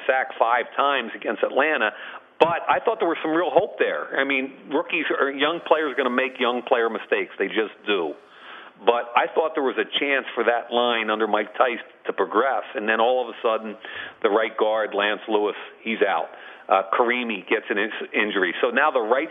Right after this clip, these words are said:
side of your line is gone. You let Olin Kreutz go. So sixty percent of your offensive line is gone. And that was already the suspect part of your team. So I don't know how you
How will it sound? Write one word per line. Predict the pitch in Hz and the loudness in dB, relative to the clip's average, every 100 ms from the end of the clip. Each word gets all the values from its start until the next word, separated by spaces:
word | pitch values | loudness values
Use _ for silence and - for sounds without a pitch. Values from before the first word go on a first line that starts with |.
| - | 0
side | 147 139 | 0 2
of | |
your | 135 | 0
line | 127 120 123 | 2 2 2
is | 135 104 | -2 0
gone. | 92 85 92 - | 0 2 -2 -2
You | - 107 | 0 2
let | 127 - | 2 2
Olin | 123 131 135 | 0 0 -2
Kreutz | - 123 123 - | -2 -2 -2 0
go. | 90 80 90 - - - - - - | 0 0 -2 -8 -20 -20 -18 -16 -2
So | 123 113 113 - | 0 0 -4 -2
sixty | 175 - 151 | -2 -2 -4
percent | 139 123 - 143 | -2 0 2 2
of | 127 | 2
your | 110 117 | 0 2
offensive | 123 127 110 101 | 0 -2 -4 -2
line | 101 110 110 | 2 2 0
is | 95 82 | -2 0
gone. | 90 67 - - - _ _ _ _ _ _ _ _ - | 0 0 -12 -20 -20 _ _ _ _ _ _ _ _ -2
And | 101 101 98 107 - - | 0 0 -2 -8 -12 0
that | 120 110 | 0 2
was | 127 107 | 0 2
already | 127 120 127 131 117 | 0 2 0 0 -4
the | 101 - | -4 -2
suspect | 123 120 - 120 107 - - | -2 -2 0 0 0 -4 2
part | 123 107 - | 4 4 0
of | 85 | -2
your | 92 92 | 0 -2
team. | - 117 76 - - - - - - - - - | -2 -4 -4 -14 -20 -20 -20 -20 -20 -20 -6 6
So | 110 104 - - - - | 6 6 -2 -14 -2 2
I | 151 | 2
don't | 190 | 2
know | 160 135 | 2 4
how | 151 | 2
you | 147 | 0